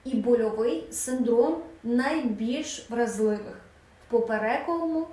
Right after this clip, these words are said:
та шийному відділі хребта. Ще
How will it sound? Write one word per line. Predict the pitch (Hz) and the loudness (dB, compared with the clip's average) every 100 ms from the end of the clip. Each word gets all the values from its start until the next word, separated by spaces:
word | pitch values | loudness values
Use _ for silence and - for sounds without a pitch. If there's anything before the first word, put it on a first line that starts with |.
| - - | -14 -18
та | - 220 | -8 -8
шийному | - - 240 269 285 277 269 - | -6 -2 0 0 -2 -4 -6 -6
відділі | 214 220 190 220 226 233 - - - | -4 -4 -2 -4 -4 -6 -12 -20 -14
хребта. | - 233 - - - - _ _ _ - | -8 -6 -6 -12 -12 -16 _ _ _ -18
Ще | - - 262 233 | -14 -6 -2 -2